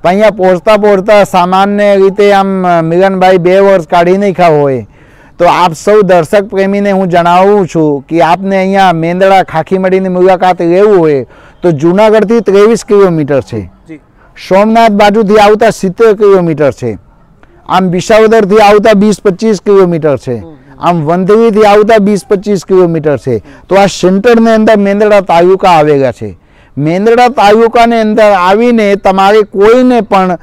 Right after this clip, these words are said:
Speaker 1: ખાખી મઢી પૂછવાનું, ખાખી મઢીમાં જવું છે તો ગામના કોઈ નાનો બાળક હશે ને, ઈ પણ કહી દેશે. આ ખાખી મઢીની અંદર આવીને તમને એવી ઉર્જાના અનુભૂતિ થશે કે તમ-, મારું, હું તમને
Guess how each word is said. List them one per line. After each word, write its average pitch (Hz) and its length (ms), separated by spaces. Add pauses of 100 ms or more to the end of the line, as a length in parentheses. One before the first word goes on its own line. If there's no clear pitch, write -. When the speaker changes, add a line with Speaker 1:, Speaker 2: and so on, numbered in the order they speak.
(340)
Speaker 1:
ખાખી 190 340
મઢી 233 340
પૂછવાનું, 202 680
ખાખી 170 400
મઢીમાં 185 960
જવું 208 360
છે 127 280 (320)
તો 208 80
ગામના 196 480
કોઈ 226 240
નાનો 202 300
બાળક 185 420
હશે 190 240
ને, 254 120
ઈ 202 220
પણ 185 200
કહી 147 240
દેશે. 117 380 (380)
આ - 100
ખાખી 151 440
મઢીની 247 400
અંદર 233 280
આવીને 220 440
તમને 240 300
એવી 220 360
ઉર્જાના 226 720
અનુભૂતિ 208 540
થશે 208 460 (380)
કે 185 80
તમ-, 214 300
મારું, 202 600
હું 214 80
તમને 240 540